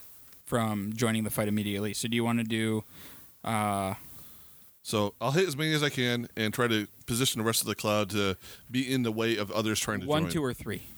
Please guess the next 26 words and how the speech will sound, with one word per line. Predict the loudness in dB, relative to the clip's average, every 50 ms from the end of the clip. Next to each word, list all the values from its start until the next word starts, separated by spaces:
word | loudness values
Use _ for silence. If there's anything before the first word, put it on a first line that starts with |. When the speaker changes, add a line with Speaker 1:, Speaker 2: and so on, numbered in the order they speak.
| -8
Speaker 1:
That's, | -4 -2 -2 -2 -2 -2 -2 0
that's, | 0 0 0 0
I | -2 0
need | 2 2 2
the | 0
boat | 0 0 -2 -2
number. | -2 -4 -6 -6
Do | -4 -4
you | 0 2
want, | 2 2 2 0 -2
do | -2 -2
you | 0
want | 0 0
the | -2 -2
one? | -2 0 0 2 0 0 -2 -6 -12 -12 -4
So | -2 0 2
there's | 2 2 2 2 0 -4 -6 -4
two | -4 -2 0
left | 2 2 0 0 0
from | -2 0
boat | 2 2 2 2
one. | 2 0 -2 -4 -6 -8 -4
Speaker 2:
Right. | 0 2 2 2 2 -2 -12 -18 -18 -20 -20 -12 -6
Speaker 1:
And | -4 -2 0
then | 2 2 2 2 2 2 0 0 -2 -4
the | -8 -6 -2 0 2 2 2 0